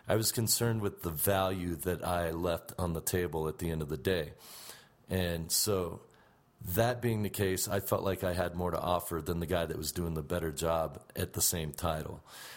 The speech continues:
So I, uh, ultimately, I realized that I had to be more creative, and I wanted to be more creative for a long time. I'd wanna, I'd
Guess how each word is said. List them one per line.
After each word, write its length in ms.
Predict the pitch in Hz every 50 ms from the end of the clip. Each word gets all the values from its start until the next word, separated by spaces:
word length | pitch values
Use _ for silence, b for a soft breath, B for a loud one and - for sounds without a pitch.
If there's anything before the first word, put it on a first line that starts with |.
| B B B
So 380 | - - - 104 92 92 87 - - - - _ _ _ _ _ _ _ _ _ _ _ _ _ - - - - - _
I, 480 | - 104 113 123 131 131 131 123 113 - -
uh, 280 | 98 98 98 90 90 - -
ultimately, 640 | 131 151 - - 143 131 113 - - 98 98 95 92
I 60 | 90
realized 640 | 90 98 110 113 110 104 92 90 87 - - -
that 240 | 92 87 82 - B B B B B B B B B B _ _
I 140 | 107 113 123
had 240 | 135 131 123 110 95
to 80 | 104 92
be 200 | 78 98 95 90
more 200 | 90 90 85 82
creative, 640 | - - - 90 80 80 80 - - - - - -
and 160 | 90 90 92
I 220 | 95 95 98 98 92 80 80
wanted 380 | 90 98 101 101 104 95 80 -
to 120 | - - 82
be 180 | 78 82 85
more 200 | 80 78 80 78
creative 600 | - - - 87 80 78 76 78 73 67 - - B B B B B B B B B
for 220 | - - - 104 95
a 60 | 87
long 280 | 92 95 92 92 87 80
time. 460 | - - 113 113 107 90 85 85 82
I'd 220 | 82 85 78 76 87
wanna, 480 | 90 92 95 90 85 82 80 - - - - _ _
I'd 200 | 92 92 85 82